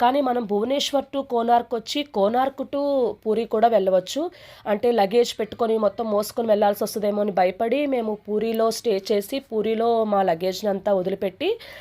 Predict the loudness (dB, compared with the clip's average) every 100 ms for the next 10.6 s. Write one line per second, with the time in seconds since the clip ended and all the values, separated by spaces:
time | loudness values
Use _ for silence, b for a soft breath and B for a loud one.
0 | B -8 0 4 4 2 0 2 2 0
1 | -2 -2 0 0 0 -2 0 0 -2 -2
2 | -2 -2 B B -10 0 0 4 4 4
3 | 0 -2 -4 -2 -2 -4 b _ 2 4
4 | 4 4 2 2 0 2 2 0 -4 -2
5 | 4 4 4 -2 0 0 0 -2 -2 -4
6 | -4 -6 0 4 4 4 2 0 -2 -6
7 | B B -8 -4 -2 0 2 2 2 -2
8 | 0 0 2 2 2 0 -2 -4 0 2
9 | 2 2 2 2 0 -2 0 2 4 2
10 | 0 0 2 2 2